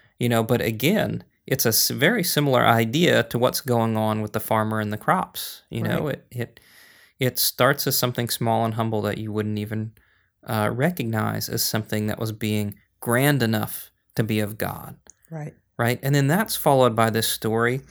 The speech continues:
Speaker 1: of Jesus calming the storm, which is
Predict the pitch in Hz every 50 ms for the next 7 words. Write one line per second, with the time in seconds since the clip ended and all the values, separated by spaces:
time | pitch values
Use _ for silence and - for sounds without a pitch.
0 | - - - - _ _ _ _ _ _ _ _ _ _ _ _ _ _ _ _
1 | - - - 123 113 107 - 139 139 127 123 - - - 123 120 120 120 117 113
2 | 110 104 - - - 170 175 170 131 110 104 107 110 107 - 123 117 110 - -
3 | -